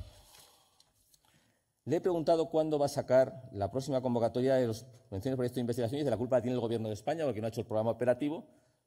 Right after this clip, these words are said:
pero acaban de sacar los contratos productorales con el Fondo feder. En jul-, en, sí, sí, en agosto. No, no, no mire para abajo, que, que lo ha hecho.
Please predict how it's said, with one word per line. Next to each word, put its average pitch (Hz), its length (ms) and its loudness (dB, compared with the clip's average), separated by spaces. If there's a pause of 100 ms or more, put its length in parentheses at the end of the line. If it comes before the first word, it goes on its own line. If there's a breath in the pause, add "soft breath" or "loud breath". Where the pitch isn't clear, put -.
pero 95 320 -4 (220)
acaban 95 280 -6
de 127 80 -6
sacar 120 240 -6
los 101 120 -4
contratos 95 260 -6
productorales 98 720 -4 (240)
con 92 120 -8
el 87 100 -6
Fondo 92 200 -8
feder. - 260 -12 (1120)
En - 100 -20
jul-, 170 260 -6
en, 73 260 -14
sí, 135 80 -10
sí, - 120 -10
en 165 220 -14
agosto. 117 300 -8
No, 104 100 -4
no, 98 140 -2
no 98 180 -4
mire 98 200 -4
para 90 120 -2
abajo, 160 300 0
que, 87 100 -8
que - 80 -18
lo 73 80 -10
ha 92 80 -2
hecho. - 320 -2